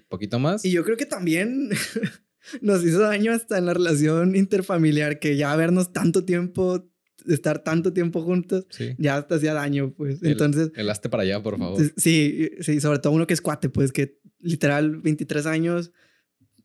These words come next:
Speaker 2: todos los días, todo el día juntos. Entonces, sí era como que, güey, pues ya no nos sabemos chistes nuevos, pues entonces,
Speaker 1: Ujú.
Speaker 2: eh,
Speaker 1: Estamos
Speaker 2: ya.
Speaker 1: viendo las mismas series, no
Speaker 2: Sí,
Speaker 1: tenemos
Speaker 2: sí,
Speaker 1: nada
Speaker 2: sí,
Speaker 1: que
Speaker 2: sí,
Speaker 1: platicar.
Speaker 2: sí, exacto. Entonces,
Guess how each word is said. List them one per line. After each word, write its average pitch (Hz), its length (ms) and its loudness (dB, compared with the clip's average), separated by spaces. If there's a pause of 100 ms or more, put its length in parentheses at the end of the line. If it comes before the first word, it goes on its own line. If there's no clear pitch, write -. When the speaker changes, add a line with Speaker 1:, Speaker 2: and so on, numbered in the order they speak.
(100)
Speaker 2:
todos 156 100 4
los 151 120 4
días, 156 320 2
todo 151 140 2
el 147 60 0
día 143 160 0
juntos. 139 360 -2
Entonces, 143 460 0 (260)
sí 143 160 2
era 143 160 2
como 147 180 -2
que, 139 160 -6
güey, 139 380 -2
pues 143 160 0
ya 139 200 0
no 147 760 -2
nos 143 80 2
sabemos 143 240 2
chistes 151 240 0
nuevos, 143 320 0
pues 135 160 -2
entonces, 143 420 0 (100)
Speaker 1:
Ujú. 117 320 -4
Speaker 2:
eh, 139 320 2 (120)
Speaker 1:
Estamos 131 240 2
Speaker 2:
ya. 127 60 2
Speaker 1:
viendo 139 180 2
las 120 100 0
mismas 127 320 0
series, 135 300 0
no - 80 2
Speaker 2:
Sí, - 40 0
Speaker 1:
tenemos 127 200 0
Speaker 2:
sí, - 20 0
Speaker 1:
nada 127 120 0
Speaker 2:
sí, 113 40 -4
Speaker 1:
que 120 60 0
Speaker 2:
sí, 113 40 -4
Speaker 1:
platicar. 113 380 -2
Speaker 2:
sí, 156 140 4
exacto. 160 380 -2
Entonces, 156 520 0